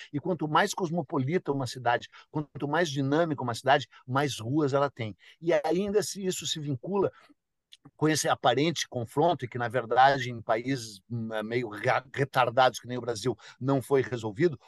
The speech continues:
o confronto entre o público e o privado, inclusive no sentido da obra. Quem faz a obra? Quem é responsável pela, pelo desenho da rua? Quem é responsável pelo desenvolvimento urbano? Óbvio que é o Estado,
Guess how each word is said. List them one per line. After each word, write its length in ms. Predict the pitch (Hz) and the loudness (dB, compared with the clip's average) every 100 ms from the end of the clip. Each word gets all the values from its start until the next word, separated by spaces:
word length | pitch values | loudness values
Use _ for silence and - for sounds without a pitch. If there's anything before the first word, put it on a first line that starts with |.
| - | -8
o 100 | 143 | -4
confronto 560 | 160 139 127 156 143 | 0 0 0 -4 -2
entre 160 | 139 131 | -4 -4
o 40 | - | -4
público 420 | - 208 208 185 | 0 0 0 -6
e 60 | 196 | -6
o 40 | |
privado, 520 | 180 190 151 151 123 101 _ - - | -6 -2 4 4 4 -6 _ -20 -12
inclusive 380 | 117 120 135 185 | -8 -4 -4 -4
no 100 | 170 | -4
sentido 420 | 160 135 175 170 | -4 -4 -6 0
da 140 | 185 | 4
obra. 380 | 160 170 131 101 - - | 8 6 4 -2 -12 -16
Quem 200 | - 208 196 | -6 -4 -2
faz 380 | - 196 180 | 4 4 4
a 80 | 147 | 4
obra? 420 | 143 147 127 107 - _ | 4 6 4 -2 -14 _
Quem 220 | - 233 254 | -6 -4 -2
é 60 | |
responsável 680 | 175 170 180 147 160 170 139 | -2 -4 -4 -2 0 2 2
pela, 320 | - 151 143 | 2 4 4
pelo 260 | 120 143 135 | 2 -2 0
desenho 600 | 131 123 123 139 151 151 | 0 -2 0 -4 -4 -2
da 100 | 131 | 0
rua? 320 | 110 139 151 - - - | 0 2 0 -2 -8 -6
Quem 220 | 220 208 | -4 -2
é 40 | |
responsável 640 | 185 165 170 139 170 151 | -2 -2 -4 -2 0 0
pelo 300 | 135 156 151 | 0 0 0
desenvolvimento 760 | 135 113 135 143 120 127 139 135 | 0 -2 -4 -4 -4 -4 -4 -4
urbano? 360 | 139 120 110 - - - | -4 -2 -2 -6 -18 0
Óbvio 440 | 180 277 240 165 | 6 6 4 -2
que 120 | 143 135 | -4 -2
é 20 | |
o 60 | |
Estado, 500 | 120 - 123 107 - | -2 0 0 0 -4